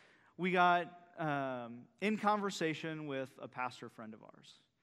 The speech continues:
We knew that they had finished the lower level of their house as, uh, kinda like a one-bedroom apartment, and their plan was to always use it for ministry. And the ministry that they planned to support was actually,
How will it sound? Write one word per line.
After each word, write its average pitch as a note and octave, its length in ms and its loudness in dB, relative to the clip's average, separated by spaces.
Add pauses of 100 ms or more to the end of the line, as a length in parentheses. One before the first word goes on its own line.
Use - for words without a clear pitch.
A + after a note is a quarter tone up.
(300)
We G3 120 2
knew A3 280 2
that G3+ 160 2
they F3+ 180 4
had E3 240 0
finished G3 640 -2
the E3 140 2
lower F3 320 2
level D#3+ 520 0
of C#3 240 -2
their C3+ 220 -2
house D3 560 -6 (100)
as, B2+ 640 -4 (320)
uh, D3+ 240 2
kinda F#3 240 2
like E3+ 200 2
a D#3 60 2
one-bedroom C#3+ 680 -2
apartment, C#3+ 540 -6 (560)
and E3+ 120 0
their F#3 80 4
plan F#3+ 380 -2
was F#3 140 -4
to F3+ 100 0
always E3 380 0
use E3+ 240 -4
it - 100 -8
for D3+ 100 -8
ministry. C3 600 -8 (240)
And E3+ 120 0
the F3 60 2
ministry F#3+ 560 2
that D#3 160 -2
they D#3+ 160 2
planned F#3+ 320 -2
to F#3+ 60 0
support F3+ 440 -2
was D3+ 140 -4
actually, D#3 580 -4